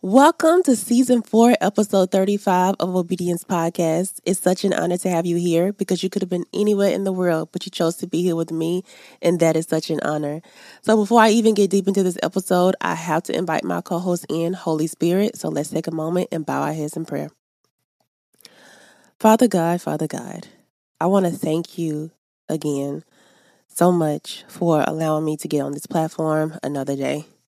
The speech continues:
I want to thank you for the word that you have brought today. Thank you for the loving conviction that you always supply.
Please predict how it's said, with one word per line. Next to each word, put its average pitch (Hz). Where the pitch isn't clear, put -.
I -
want 180
to 175
thank 170
you 196
for 180
the 170
word 156
that 151
you 160
have 143
brought 147
today. 160
Thank 175
you 180
for 156
the 147
loving 160
conviction 151
that 160
you 170
always 160
supply. 147